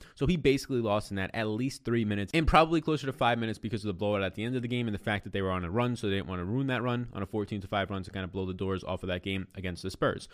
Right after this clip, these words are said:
So Draymond Green, yeah, at thirty-two minutes didn't get you there, but if he gets his extra five or six minutes, there's a good chance that he does get you there, as he was very close to a double-double, just a couple of rebounds away,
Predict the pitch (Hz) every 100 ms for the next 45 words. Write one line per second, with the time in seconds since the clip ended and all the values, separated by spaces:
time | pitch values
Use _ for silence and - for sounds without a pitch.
0 | - - 131 165 151 120 156 120 131 80
1 | 101 - - 131 127 - 131 113 135 123
2 | - 123 104 131 120 92 98 - 110 110
3 | 110 110 110 110 113 107 107 104 135 117
4 | - 120 117 117 127 127 127 123 120 113
5 | 127 143 113 101 107 101 107 - - 104
6 | 117 101 110 123 127 117 - 123 98 107
7 | 123 95 95 104 - 104 107 107 113 107
8 | 101 107 110 90 87